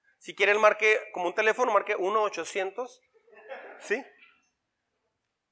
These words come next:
O marque conmigo, cinco seis ocho ocho siete veintidós. Cinco seis ocho ocho siete veintidós. Es el teléfono de la Procuraduría del Consumidor.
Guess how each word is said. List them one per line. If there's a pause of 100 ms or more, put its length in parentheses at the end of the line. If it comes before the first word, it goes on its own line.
(840)
O
marque
conmigo,
cinco
seis
ocho
ocho
siete
veintidós. (2000)
Cinco
seis
ocho
ocho
siete
veintidós.
Es
el
teléfono
de
la
Procuraduría
del
Consumidor.